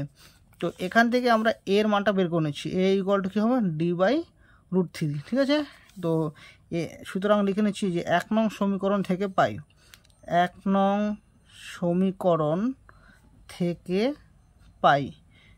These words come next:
তাহলে এক নং সমীকরণ কোনটা? এটা, সিক্স স্কয়ার equal to এস। তাহলে বসিয়ে দিচ্ছি এক নং সমীকরণটা, সিক্স স্কয়ার equal to এস। তো এখানে সিক্স into এ, এর জায়গায় এই মানটা বসাবো, D by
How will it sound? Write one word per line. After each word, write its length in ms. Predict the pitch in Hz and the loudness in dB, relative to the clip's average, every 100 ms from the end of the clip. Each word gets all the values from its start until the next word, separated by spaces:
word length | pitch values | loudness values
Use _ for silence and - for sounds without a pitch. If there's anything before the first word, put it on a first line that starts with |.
| _ | _
তাহলে 220 | - 196 175 | -2 2 4
এক 160 | 190 226 | 2 2
নং 80 | 226 | 0
সমীকরণ 340 | 233 220 226 | 2 0 0
কোনটা? 260 | 220 220 247 294 - _ - | 0 0 0 0 -8 _ -6
এটা, 280 | 185 151 | 0 0
সিক্স 280 | 143 214 196 | 0 -6 -4
স্কয়ার 300 | 208 - 214 190 | -6 -2 0 0
equal 240 | 185 196 | 0 -2
to 60 | 240 175 | -2 -4
এস। 220 | 170 151 - | -4 -4 -6
তাহলে 220 | 185 180 175 | -4 -2 -2
বসিয়ে 340 | 175 175 214 | -4 -2 -2
দিচ্ছি 280 | 214 - 202 | -2 -2 -2
এক 120 | 180 208 | -2 -2
নং 80 | 196 | -2
সমীকরণটা, 380 | 208 196 202 | -2 0 -2
সিক্স 240 | 190 190 - | -4 -8 -10
স্কয়ার 260 | 190 - 190 | -8 -6 -4
equal 180 | 190 196 | -2 -2
to 60 | 196 - | -2 -6
এস। 220 | 196 214 202 - - - - | -4 -4 -4 -10 -20 -20 -6
তো 40 | 208 | -2
এখানে 260 | 208 240 240 | 2 4 2
সিক্স 400 | - - 226 220 220 | -2 -2 -2 -2 -2
into 240 | 208 214 - | -4 -4 -2
এ, 140 | 202 180 - | 0 0 -2
এর 200 | 190 214 | -2 0
জায়গায় 260 | 214 214 202 | 2 0 0
এই 60 | 202 | 2
মানটা 260 | 190 175 | 2 2
বসাবো, 320 | 160 151 156 151 156 | 0 -2 -4 -4 -4
D 20 | 185 | -4
by 360 | 208 190 220 | 0 2 2